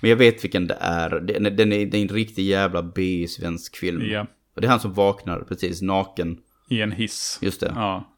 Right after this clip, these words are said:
Speaker 2: eh, och efter sin svensexa, eller vad det är. Och så, eh, är det hela dagen fram till bröllopet som är en tidsloop.
Speaker 1: Mm.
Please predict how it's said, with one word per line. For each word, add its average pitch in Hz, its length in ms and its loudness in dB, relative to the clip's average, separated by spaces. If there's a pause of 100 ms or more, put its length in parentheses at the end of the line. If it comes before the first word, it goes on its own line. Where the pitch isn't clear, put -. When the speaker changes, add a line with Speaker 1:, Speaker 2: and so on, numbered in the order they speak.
(100)
Speaker 2:
eh, 98 580 -6
och 107 380 -4
efter - 240 -6
sin 98 260 -8
svensexa, 107 760 -4 (140)
eller 107 160 -4
vad 101 100 0
det 101 60 -2
är. 101 160 -2
Och 107 120 -4
så, 101 300 -4
eh, - 680 -10
är 110 40 -2
det 104 60 -2
hela 101 300 -4
dagen 101 540 -4 (440)
fram 98 440 -6
till 98 240 -6
bröllopet 98 840 -6
som 92 580 -8
är 98 400 -8 (400)
en 110 100 -4
tidsloop. 98 560 -10 (640)
Speaker 1:
Mm. 95 380 -2